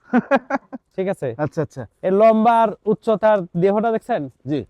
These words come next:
Speaker 2: তবে হ্যাঁ, আমার প্রত্যেকটা দুম্বাই এরকম হবে কিন্তু।
Speaker 1: হুম।
Speaker 2: প্রতিটা যেগুলো দুম্বা দেখতেছেন, সব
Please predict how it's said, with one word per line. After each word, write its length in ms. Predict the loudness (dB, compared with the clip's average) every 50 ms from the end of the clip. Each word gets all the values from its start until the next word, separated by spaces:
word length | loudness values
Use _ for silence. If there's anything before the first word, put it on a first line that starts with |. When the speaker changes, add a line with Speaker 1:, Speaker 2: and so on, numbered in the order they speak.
| _ -4
Speaker 2:
তবে 160 | -4 -2 -2 0
হ্যাঁ, 160 | -2 -2 -4
আমার 160 | -2 -4 -4 -2
প্রত্যেকটা 500 | 0 -2 -2 _ -2 -4 -4 -2 0 0
দুম্বাই 280 | 2 2 2 4 4 4
এরকম 260 | 4 2 2 0 0 -2
হবে 200 | -2 -4 -6 -6
কিন্তু। 240 | -8 -8 -10 -10 -12 -12 _ _ -6
Speaker 1:
হুম। 180 | -4 -2 -2 -2 -4 -8 _ _ _ _ -4
Speaker 2:
প্রতিটা 300 | -4 -4 0 0 0 2 2
যেগুলো 300 | 2 2 2 2 2 2
দুম্বা 280 | 2 0 0 0 0 0
দেখতেছেন, 420 | 0 -2 -4 -2 -4 -6 -6 -6 -8
সব 220 | -6 0 0 0